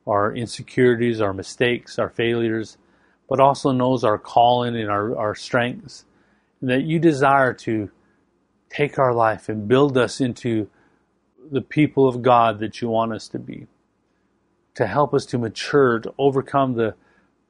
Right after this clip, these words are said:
direction of our flesh, to overcome the, the desires of our flesh. You, you have wonderful things in store for us. So right now we pray, as we pray, I thank you that your grace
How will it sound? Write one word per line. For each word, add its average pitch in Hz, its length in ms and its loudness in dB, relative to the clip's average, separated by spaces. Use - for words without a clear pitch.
direction 127 480 0
of 113 120 0
our 104 100 0
flesh, - 440 -2
to - 100 -8
overcome 127 500 -4
the, 113 160 -4
the 117 240 0
desires 117 640 4
of 107 100 -2
our 107 120 2
flesh. 117 460 -4
You, 143 360 2
you 147 200 -2
have 139 200 2
wonderful 131 580 0
things 127 460 -4
in 156 180 -8
store 120 300 -2
for - 240 -8
us. - 260 -12
So - 180 2
right 147 280 6
now 156 220 4
we 143 140 4
pray, 143 360 0
as 131 140 -2
we 139 100 2
pray, 123 300 0
I 117 120 4
thank 123 280 -6
you 120 80 -4
that 113 240 -4
your 120 100 -4
grace 117 800 0